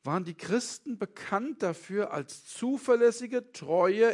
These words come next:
ehrliche und fleißige Arbeiter. Man stellte sie gerne ein, man engagierte sie gern, weil sie ihren Job gut gemacht haben. Man hat nicht ihren Glauben geteilt, aber es hatte sich rumgesprochen, das sind zuverlässige Leute.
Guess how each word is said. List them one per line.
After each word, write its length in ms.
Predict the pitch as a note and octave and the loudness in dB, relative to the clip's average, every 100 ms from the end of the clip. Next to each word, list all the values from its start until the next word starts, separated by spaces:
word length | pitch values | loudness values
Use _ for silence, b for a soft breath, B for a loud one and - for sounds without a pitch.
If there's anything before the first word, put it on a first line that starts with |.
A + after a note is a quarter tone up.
| - | 2
ehrliche 520 | E3+ F#3 F#3+ G3 F#3+ | 4 4 4 0 -2
und 140 | D#3+ | -8
fleißige 520 | D3+ - F3 F3+ F#3+ F3 | -8 0 2 2 0 -2
Arbeiter. 640 | - F#3+ E3 B2 B2 - _ _ _ _ _ _ _ _ _ _ _ _ _ B B B B B | 2 2 2 -2 -6 -16 _ _ _ _ _ _ _ _ _ _ _ _ _ B B B B B
Man 240 | E3+ F3+ - _ _ _ | -6 -6 -10 _ _ _
stellte 560 | - - G#3+ A3 C#4 A#3 | -16 4 8 8 6 -4
sie 160 | A3 | -2
gerne 340 | F#3+ G3 G3+ F#3 | 4 4 4 0
ein, 240 | E3 F#3+ | 0 0
man 160 | F#3+ F3 | 0 -2
engagierte 600 | F3 E3 D#3+ F#3+ D#4 A#3 | -2 -2 -2 -2 -4 -4
sie 120 | F#3 | -6
gern, 380 | F3+ F3 G#3 G#3+ | -2 0 -2 -2
weil 220 | E3+ G3 | 2 2
sie 100 | G#3 | 2
ihren 240 | G3 G#3+ G#3+ | -2 -4 -2
Job 300 | C4+ D4+ - | -6 -6 0
gut 240 | G3 F3+ | 0 2
gemacht 420 | D#3+ C#3 B2 - | 0 0 -2 -6
haben. 260 | B2+ A2 - _ _ _ _ | -8 -8 -16 _ _ _ _
Man 120 | - D4+ | -2 0
hat 60 | |
nicht 140 | C4 C4 | 0 0
ihren 140 | C4 | 0
Glauben 340 | B3+ C4 B3 | 2 6 6
geteilt, 540 | F3+ E3 D3+ C3 A#2 - B B B | 4 0 0 0 -6 -14 B B B
aber 160 | F3 G3 | 0 2
es 80 | |
hatte 160 | G#3+ F#3 | 2 0
sich 120 | F3+ | -4
rumgesprochen, 640 | F3+ D4 C4 G#3 A#3+ G#3+ G3 | -4 -4 -4 -2 0 0 0
das 220 | G3 G3 | -2 -2
sind 160 | G3+ | -8
zuverlässige 540 | - G3+ F3+ E3 C#3 C3 | -8 -6 -2 -2 -4 -8
Leute. 260 | B2 - | -8 -10